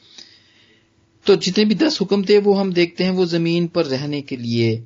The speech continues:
خداوند نے دیے کہ تم نے قتل نہیں کرنا، جھوٹ نہیں بولنا، لالچ نہیں کرنا، پڑوسی کے گدھے کا بھی لالچ نہیں کرنا۔ تو وہ ساری چیزیں ایتھیکلی اور مورلی جتنی چیزیں تھیں، اخلاقی طور پر بھی جو باتیں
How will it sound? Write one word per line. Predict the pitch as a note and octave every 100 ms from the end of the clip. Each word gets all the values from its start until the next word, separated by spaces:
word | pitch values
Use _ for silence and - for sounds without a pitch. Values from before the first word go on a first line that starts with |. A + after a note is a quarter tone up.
| _ _ _ _ _
خداوند | F#2 F2+ F2+ F#2
نے | F#2+ F2+
دیے | B2 D3 E3+ _ _ _ _ _ _ _ _
کہ | - A2
تم | A2
نے | G#2+ G2
قتل | F#2+ B2+ E3
نہیں | D#3+ D#3
کرنا، | D3 C#3 C#3 C#3 C3
جھوٹ | A2+ A2+ C#3+ D3+
نہیں | D3+ D3+
بولنا، | C3+ C3+ C3 C3 C3
لالچ | G2+ F#2 B2 C3+ D3
نہیں | C#3
کرنا، | C3+ B2 C3 B2+ B2 A#2 A#2 -
پڑوسی | G#2+ A2 A2+ A#2
کے | A2+
گدھے | F2+ A2 D3+
کا | D3
بھی | C#3
لالچ | B2+ A2 A#2 A2+
نہیں | A#2+
کرنا۔ | A2+ G#2+ G#2 G#2 G2+ - _ _ _
تو | -
وہ | D3 D#3
ساری | - A#2 A2+
چیزیں | A2 A2 G#2 G#2 G2+ - _ _ _ _
ایتھیکلی | D3+ C#3+ - - C3+ B2
اور | A2+
مورلی | G2 F#2 G2+ A2+ G#2+
جتنی | F#2 F2+ F2+
چیزیں | F2+ F2 F2
تھیں، | E2 G#2+
اخلاقی | A2 C#3 D#3 D#3 E3+ E3+
طور | B2+ A2+
پر | A2+ A2
بھی | G#2 G#2+
جو | G2+ G2+ G2
باتیں | F2+ E2+ -